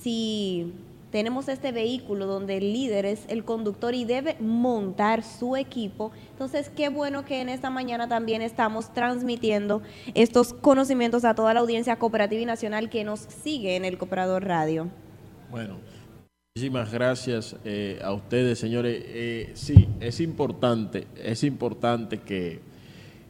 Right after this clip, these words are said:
Speaker 2: que el cooperativismo ya entienda de una vez y por todas la importancia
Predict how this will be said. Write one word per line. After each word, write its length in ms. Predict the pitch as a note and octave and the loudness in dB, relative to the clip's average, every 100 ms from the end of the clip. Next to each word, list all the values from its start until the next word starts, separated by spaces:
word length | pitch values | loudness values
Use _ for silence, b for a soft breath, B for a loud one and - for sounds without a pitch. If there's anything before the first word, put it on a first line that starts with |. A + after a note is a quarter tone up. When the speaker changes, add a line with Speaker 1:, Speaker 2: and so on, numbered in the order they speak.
| B - - | B -20 -4
Speaker 2:
que 680 | A#2 G#2+ G#2+ G#2+ G#2+ G#2 - | 2 4 4 4 2 0 0
el 160 | A2 G#2 | -2 0
cooperativismo 800 | A2 A#2 A2 A2+ C3+ A#2 A2+ G#2 | 2 4 4 6 6 6 4 2
ya 500 | A2 A#2+ B2 A#2 - | 4 4 4 0 -2
entienda 840 | A2 G#2+ G2+ A#2+ A2 G2 F#2 F2 F2 | -2 -2 0 2 2 2 0 0 0
de 80 | F#2 | 0
una 180 | G#2 G#2+ | 0 2
vez 220 | G#2 - | 0 0
y 40 | |
por 200 | G2 F#2+ | -2 -2
todas 500 | F2+ G2 F#2+ F#2 F2 - | 0 2 4 4 0 -8
la 400 | - E2+ F#2 G#2 | -8 -4 2 6
importancia 920 | A#2 A#2 A#2+ G#2+ F2 C3+ A#2+ A#2 - | 6 8 10 10 12 12 12 6 -2